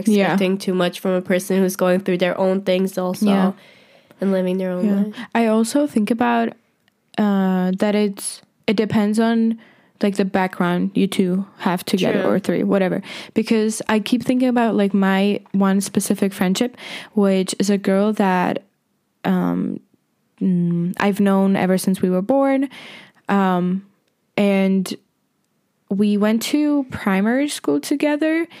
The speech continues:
Speaker 1: and then I went to another school, and we kind of, like, separated at that time. We had some weird, like, issues. Like, I don't un-,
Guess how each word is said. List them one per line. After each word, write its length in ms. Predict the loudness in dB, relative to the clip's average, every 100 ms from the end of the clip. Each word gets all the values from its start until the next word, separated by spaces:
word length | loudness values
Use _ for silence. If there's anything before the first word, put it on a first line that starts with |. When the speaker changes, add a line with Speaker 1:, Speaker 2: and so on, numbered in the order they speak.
| -20 -6
Speaker 1:
and 220 | 0 0
then 400 | 2 2 2 0
I 120 | 0 0
went 280 | 2 0
to 100 | 0
another 400 | 0 2 2 0
school, 720 | -2 -2 -2 0 2 0 -2 -2
and 160 | 0
we 120 | 2
kind 300 | 0 -2 0
of, 120 | 0 2
like, 320 | 2 0 -2 -8 -10 _ _ -10
separated 720 | -2 -2 0 0 2 2 0
at 140 | 0
that 180 | 0 -2
time. 480 | 0 0 2 0 -4 -12 -20 -20 -20 -20 -20 _ _ _
We 120 | 0
had 180 | 2 0
some 220 | 0 2
weird, 260 | 2 2 2
like, 280 | 2 0 -4 _ _ _ _ _ _ _ _
issues. 560 | -2 2 2 2 0 0
Like, 240 | 0 -2 -2
I 60 | 0
don't 180 | 2
un-, 260 | 2 2 0